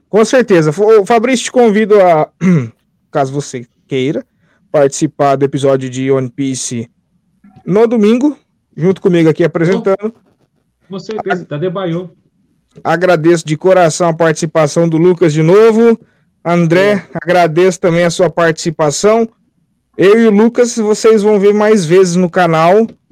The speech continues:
Speaker 1: que a gente agora, a gente somos os hosts do Vai Dar Games, e vocês vão ver bastante coisa nesse canal em relação a games aí. Vocês vão ver mais tempo a carinha do Lucas aí nesse canal, beleza? Galera, agradeço vocês que participaram. Andrezão, te convido a voltar.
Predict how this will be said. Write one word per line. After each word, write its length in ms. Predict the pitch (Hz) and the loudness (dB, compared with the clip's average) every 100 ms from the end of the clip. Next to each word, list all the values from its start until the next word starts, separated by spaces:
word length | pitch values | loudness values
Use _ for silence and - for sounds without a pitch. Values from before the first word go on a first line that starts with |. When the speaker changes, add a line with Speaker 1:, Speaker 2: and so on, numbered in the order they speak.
| - _ _ | -18 _ _
Speaker 1:
que 100 | 175 | 0
a 100 | 160 | 0
gente 340 | 139 165 175 | 2 0 0
agora, 560 | 190 156 151 160 170 170 | 0 2 2 4 4 4
a 80 | 160 | 2
gente 120 | 156 | 0
somos 300 | - 190 190 | -2 -2 0
os 140 | 185 147 | 0 2
hosts 460 | 165 208 208 208 | 4 4 2 -2
do 120 | 175 | 0
Vai 260 | 156 165 185 | 0 2 2
Dar 240 | 180 175 | 2 2
Games, 760 | 143 139 170 233 247 233 - - - | 2 0 2 0 -2 -6 -14 -18 -12
e 140 | 131 | -6
vocês 420 | 139 139 160 156 | -4 -4 -4 -2
vão 140 | 151 156 | -2 0
ver 120 | 156 | 0
bastante 480 | 160 160 - 160 185 | 0 -2 -2 -4 -4
coisa 300 | 170 160 147 | -2 0 0
nesse 180 | 151 - | -4 -2
canal 240 | 170 151 | -2 0
em 40 | |
relação 380 | 147 151 151 170 | 0 0 -2 -2
a 80 | 160 | -2
games 420 | 156 160 160 156 | 0 0 0 0
aí. 260 | 190 156 117 - - - - | 2 2 -2 -8 -16 -12 -2
Vocês 120 | 170 | 0
vão 100 | 190 | 4
ver 120 | 202 | 4
mais 240 | 202 202 - | 4 2 2
tempo 240 | 214 202 | 0 2
a 60 | 208 | 0
carinha 340 | 208 196 208 | 2 2 2
do 120 | 196 | 2
Lucas 360 | 196 196 180 185 | 2 2 2 2
aí 120 | 196 | 2
nesse 200 | 185 175 | 0 -2
canal, 320 | - 196 147 | -2 -2 0
beleza? 460 | 117 123 170 208 202 - _ _ | -2 -2 0 0 -2 -6 _ _
Galera, 300 | - 214 240 | 0 2 2
agradeço 560 | 202 185 170 156 180 - | 2 2 2 2 0 0
vocês 380 | 160 147 170 160 | -4 0 -2 -2
que 100 | 160 | -6
participaram. 760 | - 156 147 143 - 156 196 | -2 -2 -2 -8 -2 0 2
Andrezão, 460 | 190 185 175 170 214 | 2 2 2 2 0
te 80 | - | 0
convido 380 | 208 185 190 | -2 0 0
a 20 | 175 | 0
voltar. 600 | 175 147 - 165 233 | 0 -2 -2 0 0